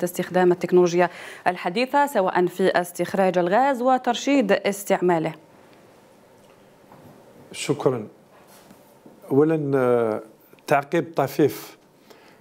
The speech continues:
Speaker 2: الجزائر، آه، دولة إفريقية، ونظن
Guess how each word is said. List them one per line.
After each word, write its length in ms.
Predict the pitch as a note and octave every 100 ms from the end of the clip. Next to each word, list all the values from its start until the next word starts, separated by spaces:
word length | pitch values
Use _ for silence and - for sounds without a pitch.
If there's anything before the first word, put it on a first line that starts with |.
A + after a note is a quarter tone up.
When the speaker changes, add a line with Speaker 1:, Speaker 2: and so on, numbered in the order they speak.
| _ -
Speaker 2:
الجزائر، 600 | C3 E3 C3+ E3 G3+ F#3+ D3
آه، 420 | D3 C3+ B2 B2 - _ _ _ _ _ _ _ _ _ _ _ _ _ -
دولة 360 | C3+ E3 D#3+ E3+
إفريقية، 680 | - D3+ C#3+ C3 B2 D#3 E3+ - - - - - - - - - - - - - - - - -
ونظن 440 | F3+ D3+ C3+ E3